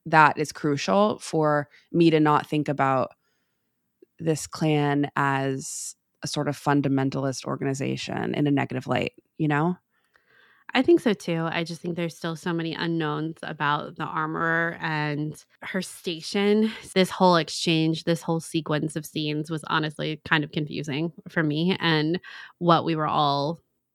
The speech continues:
Speaker 2: talking about. I thought for sure at the beginning that she was also going to take off her helmet too. Anyway, I, I hear what you're saying and I agree, but I'm also hesitant about what is coming next.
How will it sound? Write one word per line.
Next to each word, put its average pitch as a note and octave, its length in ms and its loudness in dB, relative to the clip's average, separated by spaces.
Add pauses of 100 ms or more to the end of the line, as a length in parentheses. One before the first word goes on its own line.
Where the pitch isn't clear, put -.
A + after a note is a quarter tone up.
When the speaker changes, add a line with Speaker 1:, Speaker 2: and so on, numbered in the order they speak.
(440)
Speaker 2:
talking E3 380 -8
about. E3+ 400 -6
I G#3 100 2
thought G3+ 240 4
for G3+ 100 -6
sure F3 260 0
at E3 80 0
the E3+ 80 -8
beginning D#3 520 -4
that - 280 -2
she F3 240 -4
was D#3+ 160 -2
also D3+ 380 -6
going D3+ 240 -6
to E3 60 -12
take - 220 -8
off - 260 -4 (100)
her E3 120 -6
helmet D3+ 480 -4
too. D#3+ 360 -10 (520)
Anyway, F3+ 380 0
I, F#3 460 2 (100)
I A3+ 100 8
hear B3+ 180 4
what C4+ 120 2
you're B3 120 2
saying E3+ 600 0
and E3 420 2
I E3+ 120 2
agree, E3 600 0 (140)
but D3 480 2 (480)
I'm F3+ 180 -2
also E3+ 560 -2
hesitant F3+ 1000 -2
about E3 300 2
what D#3+ 160 0
is D#3 160 -6
coming D#3 600 -2 (520)
next. - 720 -4